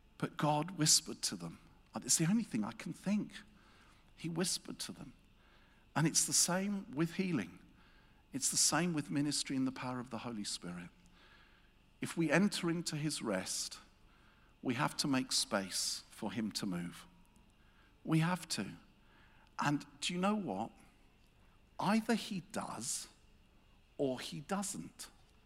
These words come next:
And if he doesn't, nobody dies. If you think God gives you a word,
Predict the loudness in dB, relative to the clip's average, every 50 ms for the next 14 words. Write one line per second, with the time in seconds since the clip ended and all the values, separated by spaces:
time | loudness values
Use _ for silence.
0 | -20 -20 -20 -20 -20 -20 -20 -20 -20 -20 -20 -20 -20 -20 -20 -20 -18 -4 2 2
1 | 2 2 4 0 -2 -2 -2 -4 -6 -2 2 4 4 6 4 2 0 0 -2 -6
2 | -6 -6 -8 -14 -16 -18 -20 -20 -20 -20 -20 -20 -20 -20 -20 -20 -14 -6 -2 0
3 | 2 4 4 4 2 2 0 -4 -4 -2 2 4 4 4 4 2 -2 -4 -6 -6
4 | -6 -6 -8 -12 -18 -20 -20 -20 -20 -20 -20 -20 -20 -20 -20 -20 -20 -20 -20 -16
5 | -8 -4 -4 -4 -2 2 4 4 4 4 4 2 2 2 2 0 0 0 0 0
6 | 0 0 0 2 2 2 0 2 2 2 2 2 -2 -6 -4 0 0 0 0 0
7 | -2 -2 -4 -4 -4